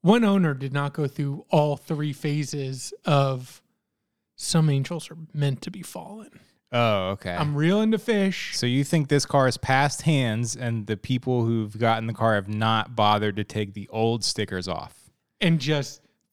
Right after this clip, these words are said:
Speaker 1: threw a bunch of fish stickers on it. I
Speaker 2: Uh-huh.
Speaker 1: think this, like,
Speaker 2: Just an agent of chaos.
Speaker 1: Yeah, it was an older car.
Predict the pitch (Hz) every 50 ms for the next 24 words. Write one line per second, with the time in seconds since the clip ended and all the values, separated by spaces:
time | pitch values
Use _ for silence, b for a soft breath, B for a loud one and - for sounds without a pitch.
0 | _ - 165 160 170 175 160 160 170 160 - 151 - - 156 143 - - - -
1 | - 170 - - 175 175 - - - - - - _ _ _ - 190 170 175 98
2 | 131 180 170 156 151 143 - - _ _ _ _ _ _ _ _ _ _ _ _
3 | - 170 160 - - - 170 156 147 143 139 120 110 113 104 - - 107 101 -
4 | 110 107 110 107 110 104 101 95 - - - 107 104 98 95 87 80 - - -
5 | - - - - _ _ _ _ _ _ _ _ _ _ _ - 208 165 175 226
6 | 202 226 220 190 135 170 196 202 202 190 190 165 160 143 - - 160 - 165 156
7 | -